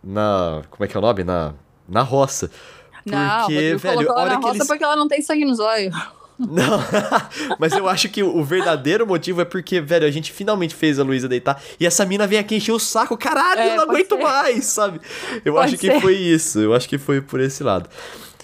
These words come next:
Speaker 2: Não,
Speaker 1: E
Speaker 2: e
Speaker 1: aí,
Speaker 2: quando eu falo
Speaker 1: depois
Speaker 2: que a Luísa tava esperneando, é literalmente isso, tá? É
Speaker 1: <laughs>
Speaker 2: literalmente a galera
Speaker 1: Literalmente isso.
Speaker 2: segurando e ela esperneando. Por
Speaker 1: Depois
Speaker 2: quê?
Speaker 1: teve
Speaker 2: Por nada.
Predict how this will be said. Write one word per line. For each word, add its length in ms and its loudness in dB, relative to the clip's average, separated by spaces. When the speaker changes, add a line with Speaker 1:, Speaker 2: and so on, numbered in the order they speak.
Speaker 2:
Não, 80 2
Speaker 1:
E 40 2
Speaker 2:
e 40 2
Speaker 1:
aí, 160 2
Speaker 2:
quando 180 0
eu 80 2
falo 160 0
Speaker 1:
depois 160 -6
Speaker 2:
que 60 0
a 20 4
Luísa 320 -4
tava 220 0
esperneando, 840 -2
é 160 2
literalmente 920 0
isso, 420 -6
tá? 320 2
É 140 -2
Speaker 1:
<laughs> 0 -
Speaker 2:
literalmente 380 0
a 20 0
galera 240 0
Speaker 1:
Literalmente 640 0
isso. 40 -18
Speaker 2:
segurando 520 -2
e 100 -6
ela 220 -2
esperneando. 1120 -4
Por 180 2
Speaker 1:
Depois 240 4
Speaker 2:
quê? 80 2
Speaker 1:
teve 420 2
Speaker 2:
Por 220 -4
nada. 600 -6